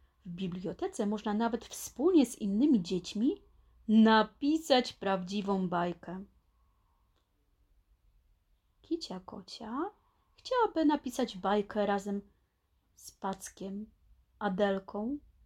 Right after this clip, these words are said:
i Juliankiem. Ale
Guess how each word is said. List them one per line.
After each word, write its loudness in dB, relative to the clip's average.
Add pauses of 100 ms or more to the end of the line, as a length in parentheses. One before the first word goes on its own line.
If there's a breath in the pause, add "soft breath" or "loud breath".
(440)
i 2 (140)
Juliankiem. 0 (3000)
Ale 2